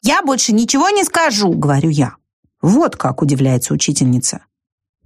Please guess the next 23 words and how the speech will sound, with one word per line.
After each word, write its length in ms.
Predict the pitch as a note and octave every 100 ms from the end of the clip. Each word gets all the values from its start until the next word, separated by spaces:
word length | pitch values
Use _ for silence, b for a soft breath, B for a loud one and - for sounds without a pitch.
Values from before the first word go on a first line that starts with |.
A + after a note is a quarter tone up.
| -
"Она 260 | F3 D#3
выглядит 480 | E3 F#3 G3+ F#3+ G3+
озадаченно", 800 | G3 G#3 G#3 F#3 D3 - - E3+ -
говорит 400 | - C#3 C#3 D3+
мой 140 | E3
папа. 380 | D3+ - - D#3 _ _ _ _ _ _
Я 140 | - G#3+
смотрю 360 | - D3 F3
на 100 | E3
учительницу. 680 | D#3+ - E3 D#3 D#3+ - - _ _ _ _ _ _ _ _ _ _ _ _ -
"Так-так", 680 | A#3 - C4+ F#3 E3 D#3
думаю 320 | D#3 D3+ D3+
я, 240 | D3+ D3 D3+ B B B B
"значит, 460 | E3 G3+ G3+ A#3 -
это 240 | D#4+ D#4+
называется 600 | D3+ D3 E3+ D#3 C3 -
озадаченно". 800 | D#3 D#3 F#3+ F3+ C3+ - - _ _ _ _ _ _
И 80 | -
пытаюсь 360 | E3 G3+ F3+ D#3+
запомнить, 600 | G3+ G3+ F3 C#3+ C3 -
как 220 | G#3+ G#3
она 180 | D3 E3
выглядит. 600 | C#3+ C3 - - - -